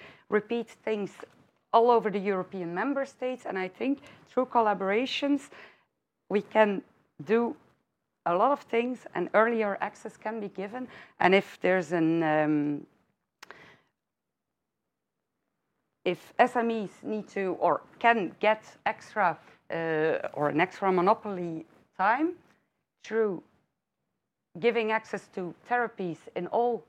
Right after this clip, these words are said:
twenty-seven E U member states, for an S M E, this is nearly impossible given the limited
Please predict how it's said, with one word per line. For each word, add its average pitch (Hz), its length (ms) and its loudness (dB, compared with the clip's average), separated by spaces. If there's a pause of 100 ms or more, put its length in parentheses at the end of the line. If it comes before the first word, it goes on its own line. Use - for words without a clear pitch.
(180)
twenty-seven 214 800 -4 (540)
E 220 60 -4
U 202 180 -4
member 247 340 -4
states, 269 400 -8 (400)
for 208 280 6
an 180 120 2
S 208 180 0
M 208 140 0
E, 262 180 2
this - 240 -8
is 196 120 -6 (460)
nearly 269 420 0
impossible 233 580 -6
given 202 380 -6
the 170 260 -6 (160)
limited 233 420 -2